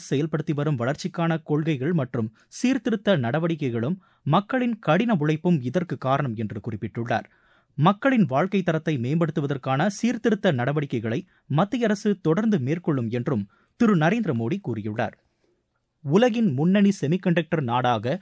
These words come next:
இந்தியா விரைவில் உருவெடுக்கும் என்று மத்திய அமைச்சர் திரு அஸ்வினி வைஷ்ணவ் கூறியுள்ளார். இன்று மொஹாலியில் semiconductor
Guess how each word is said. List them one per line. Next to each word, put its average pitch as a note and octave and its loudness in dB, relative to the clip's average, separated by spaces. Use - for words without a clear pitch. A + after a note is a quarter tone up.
இந்தியா G#3+ 4
விரைவில் E3+ 2
உருவெடுக்கும் B2 -2
என்று B2+ 0
மத்திய G3 2
அமைச்சர் E3 0
திரு A#2+ -4
அஸ்வினி F3 0
வைஷ்ணவ் C#3 -4
கூறியுள்ளார். A2 -4
இன்று C3+ 0
மொஹாலியில் D#3 2
semiconductor G#3 0